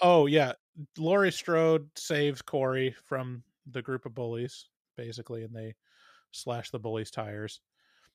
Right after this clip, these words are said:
for revenge. And then, um,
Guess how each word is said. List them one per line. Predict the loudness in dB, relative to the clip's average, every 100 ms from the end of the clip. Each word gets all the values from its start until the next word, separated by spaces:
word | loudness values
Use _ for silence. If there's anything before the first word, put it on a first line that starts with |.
| _ _ -20
for | -18 -14
revenge. | -12 -10 -10 -10 -12 -16 -18 _
And | -14 -8
then, | -6 -6 -6 -12 -14 _ _ _ _ _ _ _ _ _ -10
um, | -6 -6 -6 -8 -12